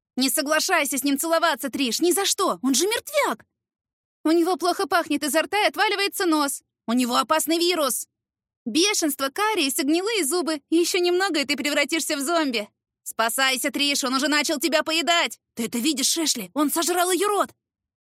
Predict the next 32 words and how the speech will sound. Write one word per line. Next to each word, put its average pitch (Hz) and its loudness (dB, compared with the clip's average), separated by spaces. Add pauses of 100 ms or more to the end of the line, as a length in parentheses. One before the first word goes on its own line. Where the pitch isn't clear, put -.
Оставив 233 -2
нашу 202 -6
подругу, 208 -4
Джейк 240 -4
делает 240 -4
вид, 339 -4
что - -4
набрасывается 285 -2
на 175 -4
нас, 160 -8
и 208 -8
мы 196 -4
с - -6
Коуч 277 -4
с - -6
визгом 269 0
уносимся 185 -6
прочь. 170 -8 (480)
Здесь 247 -2
наши 330 0
ребята — 190 -4
Фиби, 254 -4
Роан 202 -2
и - -8
Закари. 180 -6 (180)
Их 196 -8
общество 233 -6
намного 247 -4
приятнее 285 -4
общества 240 -8
популярных 277 -2
зазнаек, 254 -4